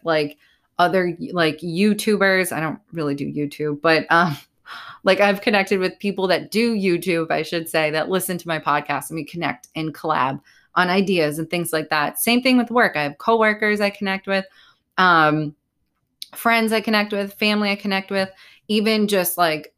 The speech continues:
you know, book club, like, joining a book club sounds silly, you know, but joining a like-minded community for the things that you're interested in,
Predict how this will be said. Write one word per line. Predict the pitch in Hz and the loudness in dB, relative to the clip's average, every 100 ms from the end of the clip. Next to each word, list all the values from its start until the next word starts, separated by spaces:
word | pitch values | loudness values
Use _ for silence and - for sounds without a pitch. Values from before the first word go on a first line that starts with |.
| - | -10
you | 190 | -6
know, | 170 151 - _ - | -2 -4 -6 _ -20
book | 160 175 175 | -4 -4 -2
club, | - 180 180 | 0 2 2
like, | 180 147 | -2 -6
joining | - 139 143 | -6 -4 -4
a | 175 | 0
book | 285 294 | -2 -2
club | - 170 156 165 - - | -2 -2 -2 -6 -14 -14
sounds | - 165 170 - | -2 0 0 -2
silly, | 285 262 156 147 - | -2 0 -2 -4 -6
you | 180 | -2
know, | 165 151 147 - _ _ | 2 0 -2 -12 _ _
but | - 214 208 | 0 2 0
joining | - 208 240 277 | 0 2 4 4
a | 262 | 4
like-minded | 185 185 190 190 180 165 - | 4 0 2 0 0 -2 -4
community | 165 165 165 175 | -8 -6 -6 -6
for | 175 180 | -6 -8
the | 147 | -8
things | 143 185 175 | -6 -4 -2
that | 147 143 | -4 -4
you're | 160 160 | -2 -2
interested | - 151 143 190 - 220 | -2 -6 -6 -6 -2 -2
in, | 233 247 254 | 0 0 -2